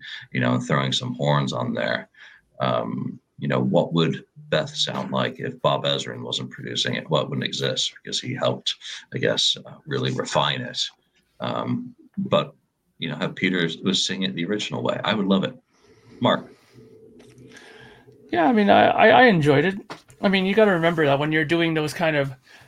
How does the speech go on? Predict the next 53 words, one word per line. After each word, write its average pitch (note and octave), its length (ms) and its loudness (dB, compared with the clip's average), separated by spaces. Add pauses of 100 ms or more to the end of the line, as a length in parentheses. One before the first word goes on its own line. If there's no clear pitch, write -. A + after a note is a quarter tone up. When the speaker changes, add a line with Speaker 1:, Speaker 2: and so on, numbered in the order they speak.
Speaker 2:
performances D#3 600 2
in D3 120 2
a C3 80 4
house, C#3 440 4
you D#3 60 0
know, C#3+ 140 0
it's, - 260 -6
it's D3+ 240 -6
not D#3+ 160 4
exactly D3+ 600 4 (340)
ideal D3 640 4 (580)
acoustical D3 880 -4 (280)
surroundings D#3 720 2
to D#3 100 -4
do D3+ 180 2
it. C#3 60 4
I C3 60 2
mean, C3+ 120 2
you C3+ 60 4
have B2 120 2
all B2 60 -6
kinds C3+ 260 -2
of A#2+ 120 -6 (200)
echoes C3+ 420 0 (160)
if C#3 100 -8
it's C#3+ 120 -6
a C3+ 40 -2
big B2+ 340 -4
room C#3 300 0
and B2 100 -2
stuff C3 220 -4
like C3+ 160 -4
that. C3 240 0 (580)
It D#3+ 120 -2
may D#3+ 120 2
not D3 240 0
sound, C#3+ 460 -2 (380)
you D#3 80 -6
know, C3 260 -8 (800)
a-, - 160 2
as C#3+ 220 2
good F3 200 2
as D#3 140 2
it C#3+ 140 -2
could E3 180 4
if C#3 80 0
he D3 120 -2
had C#3 260 2
it D3 100 -4
in B2+ 100 -4
a, B2+ 120 -4
in - 180 -6
a B2 180 -4